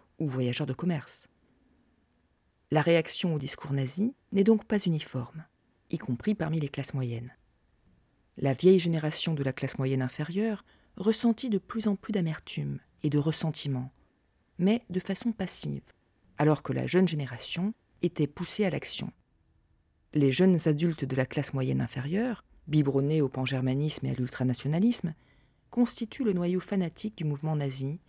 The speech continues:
et forment le gros de ses troupes paramilitaires. Pour eux, l'idéologie nazie, son esprit d'obéissance aveugle à un chef et de haine des minorités raciales et politiques, sa soif de conquête et de domination,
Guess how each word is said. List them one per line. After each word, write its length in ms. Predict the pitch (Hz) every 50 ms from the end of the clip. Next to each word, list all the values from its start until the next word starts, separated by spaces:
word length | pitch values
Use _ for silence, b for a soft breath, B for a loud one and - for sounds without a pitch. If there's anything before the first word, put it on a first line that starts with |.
| b b b b b b -
et 80 | 214 196
forment 400 | - - 165 156 160 180 165 143
le 80 | 139
gros 240 | 139 - - 185 185
de 60 | 170
ses 160 | 156 - -
troupes 260 | - - - 185 - -
paramilitaires. 760 | 160 147 143 139 135 127 131 - - - 123 131 123 - - - _ _ _ _ _ _ _ _ _ _ _ _ _ _ _ _ _ _ _ _ _ _ _ _ _ _ _ _
Pour 240 | - - 123 123 147
eux, 160 | 185 233 240 _ _ _ _ _ _ _ _ _ _ -
l'idéologie 600 | 139 151 151 143 151 147 143 147 139 131 143 143
nazie, 420 | 143 151 160 165 180 220 240 233 - _ b b b b b b b
son 200 | - - - 131
esprit 440 | 135 127 - - - - 151 151 156
d'obéissance 560 | 143 135 135 139 135 127 - - 143 139 - -
aveugle 400 | 156 151 147 156 160 160 151 139
à 100 | 135 143
un 40 | 151
chef 480 | 151 - - 208 202 196 - - - - -
et 60 | 139
de 220 | 131 131 131 131 -
haine 200 | - 143 147 151
des 100 | 135 135
minorités 440 | 123 135 135 139 131 139 131 - 143
raciales 420 | 139 135 139 - - 151 143 139
et 60 | 143 143
politiques, 600 | - 160 180 180 - - 202 - - - - _ _ _ _ _ _ -
sa 240 | - - 147 139
soif 360 | 135 - - - 180 165 - -
de 100 | 170 160
conquête 460 | - - 196 190 - 220 202 - -
et 40 | 143
de 100 | 143 143
domination, 640 | 147 151 156 165 180 190 - - - 208 190 175